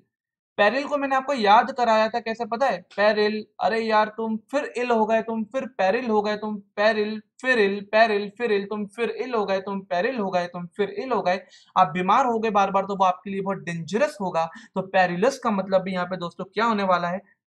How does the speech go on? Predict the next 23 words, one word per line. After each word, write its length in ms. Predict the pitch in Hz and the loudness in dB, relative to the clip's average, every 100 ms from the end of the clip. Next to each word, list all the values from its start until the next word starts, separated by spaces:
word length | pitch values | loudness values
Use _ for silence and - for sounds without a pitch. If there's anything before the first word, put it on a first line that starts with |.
| - | -4
Full 180 | 214 220 | 0 -2
of 100 | 147 | -2
danger, 460 | 156 160 170 147 143 - _ _ _ _ - | -8 -8 -8 -10 -12 -14 _ _ _ _ -10
full 160 | 247 220 | -4 0
of 160 | 156 190 - _ _ _ 170 143 | 0 -2 -6 _ _ _ -18 -8
danger। 420 | 170 175 147 143 139 _ _ _ _ | -6 -6 -6 -10 -12 _ _ _ _
इस 180 | 160 147 | -14 -6
तरीके 260 | 220 185 180 | -4 -4 -6
से 100 | 170 | -2
आप 180 | 160 156 | -2 0
याद 240 | 170 175 175 | 2 2 0
रख 160 | 165 | -10
सकते 340 | - 165 - 170 | -12 -14 -12 -10
हैं 160 | 165 | -10
word 440 | 151 196 185 160 175 _ _ _ _ _ - | -4 0 0 0 -10 _ _ _ _ _ -2
perilous। 600 | 175 170 147 139 139 _ _ _ _ _ _ _ _ _ | 0 0 -4 -10 -12 _ _ _ _ _ _ _ _ _
आज 240 | 165 180 - | 2 2 2
का 120 | 190 | -2
हमारा 240 | 180 175 | 0 0
last 420 | 165 147 196 262 262 | -2 4 6 6 4
word 220 | 202 190 | 0 2
होगा 360 | 170 160 165 165 _ _ _ - | 2 2 2 0 _ _ _ 2
प्लेकेड। 640 | 202 277 - 170 151 170 | 4 4 2 -4 -4 -12